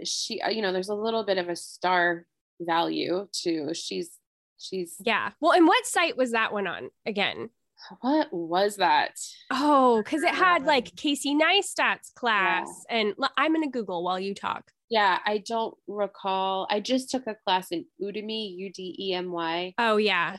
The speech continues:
Speaker 1: Um, but I didn't care for that one. I ended up abandoning it, abandoning it. I didn't
Speaker 2: Well,
Speaker 1: like
Speaker 2: was that the one where the guy was Russian?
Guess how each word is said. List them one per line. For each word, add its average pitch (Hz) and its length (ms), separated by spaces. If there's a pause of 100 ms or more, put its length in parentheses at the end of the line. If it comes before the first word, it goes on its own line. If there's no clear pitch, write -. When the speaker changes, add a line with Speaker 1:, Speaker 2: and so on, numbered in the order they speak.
Speaker 1:
Um, 175 220 (120)
but 196 80
I 190 140
didn't 196 380
care - 200
for 170 180
that 151 180
one. 170 140
I 160 100
ended 175 260
up 170 120
abandoning 165 540
it, 151 280 (180)
abandoning 175 760
it. 147 360
I 185 80
didn't 180 220
Speaker 2:
Well, 277 100
Speaker 1:
like 233 140
Speaker 2:
was 294 240
that 285 260
the 302 80
one 269 160
where 240 140
the 233 80
guy 208 160
was 196 140
Russian? 185 400